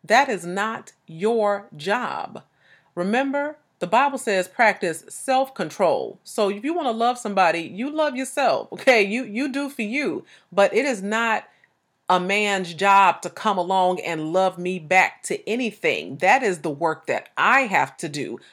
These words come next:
That's the expense that I incur in therapy. That is, has to be the work that, that, that me and God do, that spiritual inner work.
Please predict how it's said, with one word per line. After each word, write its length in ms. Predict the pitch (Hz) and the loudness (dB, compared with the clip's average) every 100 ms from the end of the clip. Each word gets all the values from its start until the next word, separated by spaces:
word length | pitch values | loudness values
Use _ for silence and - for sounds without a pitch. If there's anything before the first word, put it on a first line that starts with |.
| _ | _
That's 340 | 139 185 269 - | 2 4 4 2
the 140 | 208 | -2
expense 460 | 165 - - 175 170 | -2 -6 -6 -6 -4
that 240 | 143 - | -4 0
I 560 | 139 208 254 233 151 - _ _ | 2 4 6 4 2 -6 _ _
incur 680 | 185 165 139 208 165 147 135 - | -2 -2 -4 -2 0 0 -4 -4
in 240 | 175 170 165 | -4 -4 -2
therapy. 580 | 214 247 165 156 92 - - - - | 0 2 0 -2 -10 -12 -20 -20 -4
That 260 | 156 202 254 | 4 4 4
is, 140 | 220 | 2
has 320 | 214 208 - | 0 0 -2
to 80 | 180 | -8
be 220 | 190 180 | -4 -4
the 120 | 170 | -4
work 400 | 160 180 175 180 | -2 0 0 0
that, 360 | 175 156 135 135 | 2 2 2 0
that, 200 | 147 - | -2 0
that 160 | 147 151 | -2 -2
me 180 | 214 | -2
and 200 | 214 156 | -2 -2
God 380 | 170 208 240 160 | 4 6 4 2
do, 140 | 180 165 | -6 -2
that 220 | 170 - | 0 0
spiritual 800 | - - 240 240 220 220 185 - - | -4 -4 -2 -2 -2 -2 -2 -4 -4
inner 300 | 208 190 175 | -2 -2 -4
work. 500 | 160 233 226 - | 0 0 0 -4